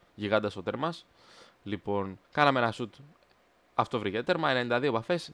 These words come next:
Τρεις στις τρεις τρίπλες. Βλέπω είναι λίγο,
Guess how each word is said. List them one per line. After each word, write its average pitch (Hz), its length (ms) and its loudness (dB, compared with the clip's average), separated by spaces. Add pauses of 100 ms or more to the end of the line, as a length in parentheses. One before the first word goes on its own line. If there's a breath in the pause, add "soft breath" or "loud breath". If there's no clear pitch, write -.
Τρεις 147 140 0
στις 135 140 -4
τρεις 135 180 2
τρίπλες. 180 480 0 (340)
Βλέπω 180 280 -2
είναι 190 260 0
λίγο, 180 640 4